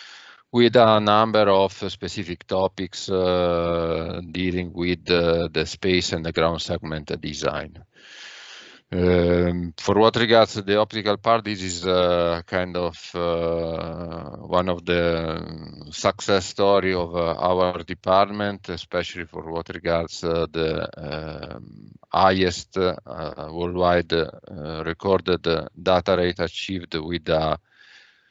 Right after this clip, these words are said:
optical link, uh, that was around, uh, thirty dot two terabit per second over ten kilometer. And, uh, uh, other topic related to the data download, for which, uh, we have, uh,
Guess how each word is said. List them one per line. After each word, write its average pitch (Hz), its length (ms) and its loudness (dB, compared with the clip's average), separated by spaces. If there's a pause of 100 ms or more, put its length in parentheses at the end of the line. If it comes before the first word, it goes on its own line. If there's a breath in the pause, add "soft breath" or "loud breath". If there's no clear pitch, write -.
(240 soft breath)
optical 90 380 0
link, 98 460 -4
uh, 90 480 0
that 82 240 -6
was 85 280 -4
around, 82 640 0
uh, 82 300 -4
thirty 92 380 -2
dot 85 240 -2
two 85 280 -6
terabit 82 380 -2
per 82 80 -4
second 85 500 -2
over 78 440 -4
ten 80 180 -2
kilometer. 104 920 0 (840 loud breath)
And, 120 380 2 (140)
uh, 131 340 6
uh, 101 340 0
other 104 260 2
topic 104 440 0
related 90 600 -2
to 87 380 -4
the 80 120 -2
data 87 340 0
download, 90 560 0
for 82 220 -8
which, 87 420 -8
uh, 87 240 0
we 87 140 0
have, 85 240 0
uh, 85 360 0